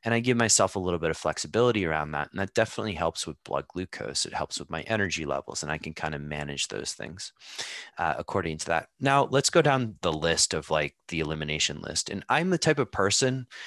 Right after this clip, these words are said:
who loves an elimination list because elimination lists make my life simpler. The danger in going with an elimination list first is that people start to look at their life and say, like, "Oh my God, this is so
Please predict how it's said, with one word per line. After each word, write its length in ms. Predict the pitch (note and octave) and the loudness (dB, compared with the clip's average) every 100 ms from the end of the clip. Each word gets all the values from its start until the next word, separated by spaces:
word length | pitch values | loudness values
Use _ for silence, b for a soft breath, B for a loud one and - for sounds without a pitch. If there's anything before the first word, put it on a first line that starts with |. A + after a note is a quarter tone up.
| B - - G#2+ | B -18 -8 0
who 300 | G#2 F#2+ - | 2 2 -2
loves 480 | F2 F2+ F2 F2 F2 | 0 4 4 4 -2
an 80 | D#2+ | -2
elimination 680 | D#2 D#2 D2+ D2 - D2+ | -2 -4 -2 0 0 -2
list 260 | D2+ D2+ - | -2 -2 -4
because 460 | F2+ - G2 F#2 - | -4 0 2 2 0
elimination 680 | G2 B2+ D#3+ C#3 - A2+ F#2+ | 0 0 2 2 2 0 0
lists 320 | F#2 - - | 2 0 0
make 480 | F2 E2+ E2 G#2 - | -6 -2 0 0 -4
my 260 | - E2+ E2+ | -4 0 0
life 320 | D2+ D2+ - | 2 0 2
simpler. 580 | - F2+ D#2+ - - - B B B B - | 2 0 -4 -8 -12 -14 B B B B -8
The 80 | |
danger 540 | G2 A#2+ C#3 D3 C#3+ C3 | 2 4 6 6 6 6
in 100 | A2 | 6
going 280 | G#2 G2 F#2 | 4 4 2
with 160 | F2 | 0
an 80 | D#2+ | -2
elimination 680 | D#2+ D#2+ D#2 A2 C3 A#2 F#2 | -2 -2 0 2 4 2 0
list 320 | D#2 D2+ - | 0 0 2
first 460 | D#3+ D#3 A#2 - - _ _ _ _ _ _ - - - | 4 6 6 2 -2 _ _ _ _ _ _ -20 -16 -4
is 140 | A#2 | 2
that 260 | B2 G2+ - | 4 2 0
people 440 | - A3 - G#3 | -4 -4 2 4
start 300 | F#3 - C#3+ - | 4 4 2 2
to 80 | |
look 280 | G2+ F2+ - | 2 2 2
at 140 | C3+ - | 0 2
their 200 | D#2 D2+ | 2 2
life 380 | C#2+ D#2+ B2+ | 2 2 2
and 120 | G2 F2 | 0 2
say, 200 | F#2+ E2 | 2 2
like, 180 | E2+ - | 0 0
"Oh 80 | |
my 160 | D#3+ C#3+ | 0 0
God, 300 | C#3+ D#3 D#3+ | 0 -2 0
this 160 | C3+ C3+ | 2 4
is 100 | - | 4
so 200 | C#3 | 2